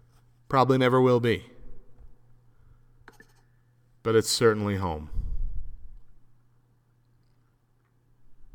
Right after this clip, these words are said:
And I miss 'em right now, I really do. I miss seeing them every single week. Look, I'm an introvert. I joke all the time about how I hide in the sound booth during handshaking time.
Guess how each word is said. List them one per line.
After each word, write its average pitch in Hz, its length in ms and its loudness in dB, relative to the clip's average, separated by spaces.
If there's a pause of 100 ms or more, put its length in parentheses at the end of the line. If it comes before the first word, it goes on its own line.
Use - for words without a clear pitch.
(340)
And 110 120 -8
I 113 100 -2
miss 123 260 0
'em 90 160 -2
right 87 160 -6
now, 87 180 -8
I 85 80 -4
really 113 360 0
do. 139 300 -2 (1000)
I - 80 -6
miss 120 300 -2
seeing 131 480 0
them 98 300 -4
every 107 420 -4
single 104 400 -2
week. 101 260 -4
Look, 160 160 -2
I'm 175 180 4
an 113 100 0
introvert. 98 520 0
I 120 100 2
joke 131 280 0
all 143 160 4
the 131 60 -6
time 139 280 0
about 107 220 -4
how 107 120 2
I 107 120 2
hide 113 260 2
in 107 60 -2
the 101 60 -8
sound 117 300 -2
booth 98 280 -6 (520)
during 98 260 -2
handshaking 95 540 -2
time. 101 340 -4